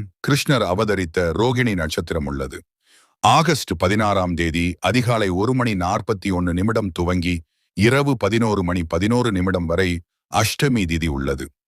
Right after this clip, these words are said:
ஆனால் ஆகஸ்ட் பதினேழாம் தேதி காலை ஆறு மணி நாற்பத்தி ஒரு நிமிடம்தான்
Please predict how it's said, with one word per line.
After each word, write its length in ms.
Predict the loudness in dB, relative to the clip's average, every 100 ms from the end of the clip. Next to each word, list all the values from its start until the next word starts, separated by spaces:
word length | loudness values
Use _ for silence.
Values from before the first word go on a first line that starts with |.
| _ _ 0
ஆனால் 380 | 2 4 2 0 -4 _ 0
ஆகஸ்ட் 460 | 2 2 0 -4 -4
பதினேழாம் 580 | 0 2 2 2 0 -2
தேதி 320 | -2 0 -2 -2 -2
காலை 320 | 0 2 0 0
ஆறு 240 | 0 2 0
மணி 200 | 0 -2
நாற்பத்தி 520 | -2 -2 -2 -4 -4 -2
ஒரு 200 | 0 0
நிமிடம்தான் 640 | 0 0 0 0 -2 -2